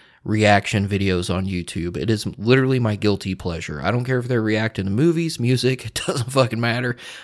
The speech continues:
I love it. I, it's my guilty pleasure. I watch them all the time. But what I did was, me and Lindsay, one of my Patreon, uh, researchers, what we do is we sit down,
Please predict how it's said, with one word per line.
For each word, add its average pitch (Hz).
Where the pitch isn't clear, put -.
I 101
love 104
it. 87
I, 95
it's 87
my 107
guilty 123
pleasure. 113
I 104
watch 98
them 107
all 95
the 92
time. 151
But 120
what 127
I 135
did 160
was, 113
me 104
and 104
Lindsay, 120
one 104
of 98
my 95
Patreon, 101
uh, 80
researchers, 104
what 151
we 127
do 147
is 120
we 110
sit 165
down, 135